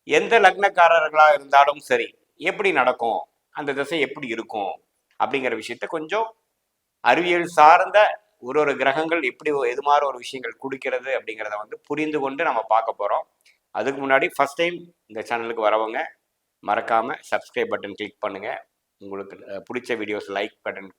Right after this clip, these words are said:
லைக் கொடுங்க, ஃப்ரெண்ட்ஸ் and ரிலேட்டிவ்ஸ்க்கு ஷேர் பண்ணுங்க. இப்ப பாத்தீங்கன்னா, சனி பார்த்த தசை என்னப்பா பண்ணும் அப்படின்னு கேட்டீங்கன்னா, சனிங்கிறது யார் முதல்ல என்னன்னு தெரிஞ்சுக்கணும். அவர் என்ன, சனி பகவான் அப்படிங்கிற ஒரு கிரகம், சாட்டர்ன் என்று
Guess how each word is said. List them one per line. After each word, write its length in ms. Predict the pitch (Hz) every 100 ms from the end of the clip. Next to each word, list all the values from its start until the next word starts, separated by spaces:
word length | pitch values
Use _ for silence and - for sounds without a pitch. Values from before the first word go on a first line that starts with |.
| 98
லைக் 200 | 101 -
கொடுங்க, 280 | 101 98 113 160 _ - _ _ -
ஃப்ரெண்ட்ஸ் 220 | 190 202
and 80 | 226
ரிலேட்டிவ்ஸ்க்கு 480 | 170 247 220 - 240 -
ஷேர் 180 | 101 98
பண்ணுங்க. 260 | 90 82 85 _ _ _ _ _
இப்ப 200 | - 147
பாத்தீங்கன்னா, 420 | 180 214 226 233 185 165 175
சனி 380 | _ - 175 220 214 -
பார்த்த 400 | 240 240 233 226
தசை 280 | 175 165 190
என்னப்பா 380 | 151 175 - 180
பண்ணும் 420 | 151 131 131 110 _ _
அப்படின்னு 300 | 117 127 120
கேட்டீங்கன்னா, 360 | 104 101 113 135 92 - -
சனிங்கிறது 540 | 165 226 220 208 180
யார் 340 | 143 123 170 170 139
முதல்ல 200 | 127 117
என்னன்னு 240 | 113 117
தெரிஞ்சுக்கணும். 400 | 92 90 90 92 _ -
அவர் 220 | 120 120
என்ன, 200 | 117 127 110 - _
சனி 280 | - 123 143
பகவான் 480 | 135 127 127 123 113 _
அப்படிங்கிற 520 | 92 104 110 110 117
ஒரு 260 | 98 143 -
கிரகம், 340 | - - 131 _ _ _ _ _ _ _ - -
சாட்டர்ன் 500 | 160 175 165 202 196 156
என்று 160 | 165